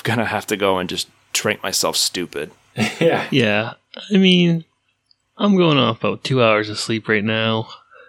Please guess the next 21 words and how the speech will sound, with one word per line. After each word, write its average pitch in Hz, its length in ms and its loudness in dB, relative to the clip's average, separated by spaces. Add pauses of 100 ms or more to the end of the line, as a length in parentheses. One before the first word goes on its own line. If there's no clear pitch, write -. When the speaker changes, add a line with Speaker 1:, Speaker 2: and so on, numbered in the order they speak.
(760)
Speaker 3:
So 113 240 2
you 117 220 -4
guys 123 220 2
are 90 100 0
welcome. 95 520 0 (280)
<laughs> - 280 -12
I'm 113 260 0
here. 113 320 0 (960)
Speaker 1:
You 165 100 2
didn't 214 180 2
sleep. 220 500 0 (140)
That's 156 220 -2
good. 147 320 -2 (640)
Speaker 3:
No, 135 340 0 (180)
no. 113 360 -4
Speaker 2:
Yeah. 113 320 0
Speaker 3:
Teething 147 320 0
kid. 113 480 2
Speaker 2:
You 123 120 -4
gotta 135 120 4
get, 156 180 0